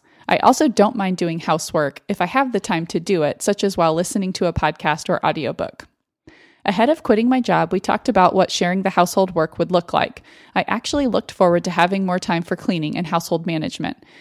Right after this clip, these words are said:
When we were both working full-time, I felt like we were never quite on top of the household,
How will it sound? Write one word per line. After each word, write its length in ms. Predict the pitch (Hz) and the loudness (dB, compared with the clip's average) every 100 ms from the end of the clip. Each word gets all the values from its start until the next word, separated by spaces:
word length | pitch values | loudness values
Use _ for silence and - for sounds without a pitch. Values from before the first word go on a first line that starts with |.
| - | -4
When 120 | 208 208 | 0 2
we 100 | 196 | 2
were 60 | |
both 320 | 196 208 254 | 2 2 2
working 300 | 220 214 208 | -2 -2 -4
full-time, 520 | 185 196 - 170 160 - | -2 -2 -2 -2 -2 -4
I 60 | 196 | -2
felt 200 | 220 - | -2 0
like 140 | 247 | -2
we 100 | 190 | 0
were 140 | 165 | 0
never 280 | 185 254 302 | 0 -2 -2
quite 300 | - 220 196 | 0 0 0
on 100 | 180 | -4
top 280 | - 180 196 | -4 -4 -2
of 100 | 190 | -4
the 80 | 175 | -2
household, 500 | 170 165 - 151 | 0 0 -2 -4